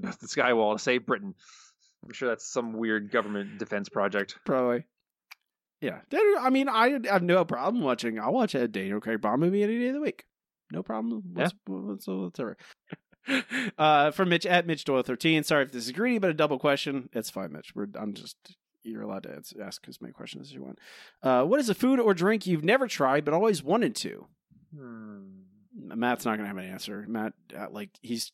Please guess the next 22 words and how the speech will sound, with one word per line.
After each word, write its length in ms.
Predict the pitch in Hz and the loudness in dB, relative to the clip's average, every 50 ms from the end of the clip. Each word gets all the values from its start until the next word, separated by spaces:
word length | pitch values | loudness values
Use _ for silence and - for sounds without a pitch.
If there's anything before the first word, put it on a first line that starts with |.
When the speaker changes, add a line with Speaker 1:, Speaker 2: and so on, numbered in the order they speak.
| _ - | _ -6
Speaker 2:
he 100 | 120 120 | -4 -2
wants 280 | 117 117 110 113 113 - | 0 0 -2 -2 -2 -2
to 40 | |
Speaker 1:
Yeah. 80 | 120 107 | -2 -2
Speaker 2:
try 160 | - 120 110 | 0 0 0
four 260 | 107 - - 127 123 113 | 0 0 0 0 0 0
foods 360 | - 127 117 113 113 - - | 2 2 2 2 0 0 -2
and 100 | 110 104 | -4 -4
he 60 | 110 | -2
eats 240 | 110 110 110 - - | -2 -2 -4 -6 -8
them 160 | - 104 101 | -8 -6 -6
every 200 | 104 101 98 98 98 | -6 -6 -8 -10 -8
day. 240 | 101 95 92 95 - _ _ _ _ _ _ _ _ | -8 -10 -10 -12 -14 _ _ _ _ _ _ _ _
Speaker 1:
Exactly. 500 | - 135 117 123 120 110 107 - 110 95 - _ _ _ _ _ _ | -2 0 2 4 4 2 2 0 -6 -12 -12 _ _ _ _ _ _
It's 100 | _ _ | _ _
probably 200 | - 214 139 98 | -12 -10 -10 -10
close 260 | 98 - - 104 101 - | -12 -10 -8 -8 -8 -6
to 100 | - 95 | -8 -8
a 40 | 87 - _ _ | -8 -10 _ _
dozen. 300 | - 95 95 92 104 113 | 0 0 0 0 0 -4
It's 100 | - - | -4 -6
not 120 | - - | -8 -8